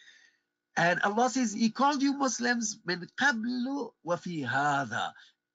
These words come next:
In the past, He has called you Muslims. All those sincere followers of every prophet have been called Muslims. And in this Quran, you have been called as Muslims.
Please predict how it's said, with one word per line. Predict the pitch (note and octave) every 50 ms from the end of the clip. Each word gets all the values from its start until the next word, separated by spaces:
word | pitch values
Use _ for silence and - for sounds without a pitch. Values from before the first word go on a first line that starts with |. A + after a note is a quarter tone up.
| _ _ _ _ -
In | E3 D#3+ D#3
the | C#3 D3+ -
past, | - G#3+ A3+ B3+ C4+ B3 - - -
He | G#3+ G#3+ G#3+
has | G#3+ G#3+
called | - - A3+ A3+ A3+ G#3
you | A#3
Muslims. | A3 A#3 A#3 A3 A#3 C4 C4+ C#4 C#4+ - -
All | D#3 D#3 E3+ F3
those | E3+ F#3 F#3 D#3+ D3+ - - - _ _ _
sincere | - - D#3+ D#3 C#3+ - F#3+ F#3+ F#3
followers | D#3+ - F3 F3 F3 F3+ F3 E3+ C#3+
of | D#3 C#3+ A2+ -
every | - D#3+ D3+ F3
prophet | D#3+ - D#3 D3+ D#3 D#3+ - - -
have | F3+ E3+ -
been | D#3+ D3+ D3
called | - E3 E3 E3 D#3+ C#3+
Muslims. | D#3 E3 E3 - F#3+ G3+ A#3 A#3+ A#3+ - - _ - - - - _ -
And | F3 F3+ F#3 F#3 F3+ F3 E3+ E3 D3+ - _
in | - C#3+ B2
this | C#3+ C#3+ -
Quran, | - - F#3+ - - D#3 F3 F#3 F#3+ F#3 E3+ E3 D3 C3
you | B2+ C3+ C#3+
have | B2+ G#2+
been | G#2+ A#2+ A2 A2
called | - B2+ A2+ G#2+ G#2 G2 - _ _ _ - A2+
as | A2 - -
Muslims. | F#2+ - - - - _ _ - - - -